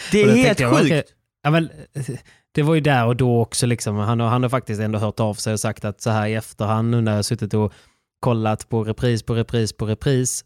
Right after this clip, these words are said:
Speaker 2: så är han inte lika säker. Men det första han ser när han ser den i kameran, eh, i den vinkeln som, som, som erbjöds, det var så att,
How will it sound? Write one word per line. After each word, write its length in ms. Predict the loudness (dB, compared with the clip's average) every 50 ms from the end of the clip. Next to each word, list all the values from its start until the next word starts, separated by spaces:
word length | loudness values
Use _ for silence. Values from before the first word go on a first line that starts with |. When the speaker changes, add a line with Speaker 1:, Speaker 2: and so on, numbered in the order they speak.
| _
Speaker 2:
så 140 | -8 -4 0
är 80 | 0 2
han 160 | 2 2 0
inte 160 | 0 -2 -2
lika 380 | -2 0 0 -2 -2 -4 -4 -4
säker. 600 | -2 -2 -2 -2 -2 -4 -8 -8 -8 -8 -8 -8 _ _ -6
Men 300 | -2 -2 0 -2 -2 -4 _ _ _ _ _ _ _ _ _ _ _ _ _ _ -8
det 80 | -6
första 400 | -4 -2 -2 -2 -2 -2 -2 -2
han 160 | -2 0 0 -2
ser 400 | -2 -2 -2 0 -2 -2 -4 -4
när 100 | -4 -4
han 140 | -2 -2 -4
ser 320 | -2 -2 -2 -2 -2 -4
den 180 | -4 -6 -6 -6
i 40 | -6
kameran, 600 | -2 -2 0 0 0 0 -2 -4 -4 -6 -6 -10 _ -6
eh, 240 | -4 -2 -2 -2 -2 -4
i 80 | -4 -2
den 180 | -2 -2 0
vinkeln 400 | 0 0 0 -2 -2 -4 -6 -6
som, 280 | -4 -4 -6 -6 -6 -6
som, 400 | -6 -4 -4 -4 -4 -4 -4 -6
som 160 | -6 -4 -4
erbjöds, 680 | -2 -2 -2 -2 -2 -2 -2 -2 -4 -8 -12 -16 -16 -16 _ _ _ -4
det 100 | -4 -2
var 240 | 0 0 0 0 -2
så 100 | -2 -2
att, 340 | -4 -4 -6 -8 -14 -20